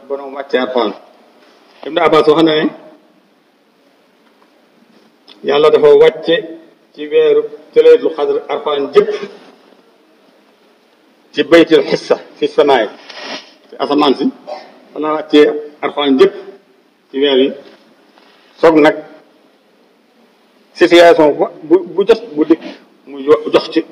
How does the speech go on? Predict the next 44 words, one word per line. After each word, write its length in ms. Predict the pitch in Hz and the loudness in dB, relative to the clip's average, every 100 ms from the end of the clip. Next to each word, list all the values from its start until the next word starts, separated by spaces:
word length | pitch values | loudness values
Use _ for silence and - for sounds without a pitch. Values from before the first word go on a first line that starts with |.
| 147 | -4
lu 80 | |
tolloo 340 | - 151 143 135 | 2 6 6 6
Yonent 200 | 135 127 | 4 2
bi 60 | |
sallallahu 220 | 123 120 113 | -2 -6 -8
alayhi 80 | |
wa 60 | 107 | -16
sallam, 100 | 110 | -20
nga 80 | 123 | -20
xam 140 | 143 | -16
ne 100 | 143 147 _ _ _ _ _ _ | -16 -18 _ _ _ _ _ _
ci 60 | 139 | 0
weer 140 | 151 | 4
bi 60 | 147 | 6
la 80 | 143 | 6
ko 100 | 139 | 4
wàccee 280 | 139 143 131 | 2 2 4
noonu 260 | 135 135 - | 4 2 -2
ci 60 | 151 | -2
guddi 180 | 151 135 | -2 2
googu, 260 | 143 127 131 | 2 4 4
waaye 180 | 139 | 4
nag 120 | 131 139 - - - | 2 -2 -10 -20 -8
Yonent 240 | 143 151 | -2 0
bi 60 | 139 | 0
moom 240 | 147 147 | -2 -2
joxandoo 320 | 139 175 165 156 | 2 2 4 4
wuñ 100 | 135 | 2
ko 80 | 113 | -10
ko. 120 | 104 - _ _ _ _ _ _ _ _ - | -20 -20 _ _ _ _ _ _ _ _ -16
Dañuy 160 | 135 147 | -12 -8
def 180 | 147 - | -8 -4
rek 160 | 120 - - - _ _ _ _ _ _ _ - - | -4 -4 -18 -20 _ _ _ _ _ _ _ -20 -16
fu 80 | |
mu 60 | 175 | -2
toll 180 | 202 180 151 | 0 2 2
rek 100 | 143 - - - - | -2 -4 -14 -16 -12
te 60 | - | -2
soxla 300 | 208 170 165 143 | 2 4 6 6
woo 60 | |
la, 100 | 139 156 | 4 2
waaye 300 | 156 151 143 | 2 4 4
jooju 180 | 143 139 | 2 0
dikk 140 | - | -4